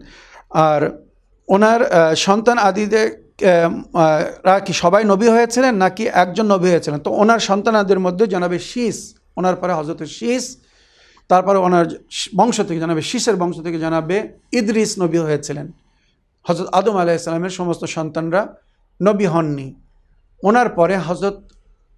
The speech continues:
হাবিল, কেননা কাবিল অমান্য করেছিল বলে কাবিল নিজের রাস্তাকে শয়তানের চক্রান্তে আলাদা করে নিয়েছিল বলে কাবিল তো কখনো নবী হতে পারেননি। তবে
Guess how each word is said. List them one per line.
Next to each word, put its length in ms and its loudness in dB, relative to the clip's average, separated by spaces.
হাবিল, 640 0
কেননা 260 2
কাবিল 560 0
অমান্য 380 2
করেছিল 460 -4
বলে 500 -2
কাবিল 320 2
নিজের 240 -4
রাস্তাকে 640 -2
শয়তানের 460 0
চক্রান্তে 720 -2
আলাদা 280 4
করে 200 -2
নিয়েছিল 440 -4
বলে 240 -2
কাবিল 380 0
তো 120 -6
কখনো 360 -4
নবী 220 -2
হতে 180 -6
পারেননি। 420 -4
তবে 360 -4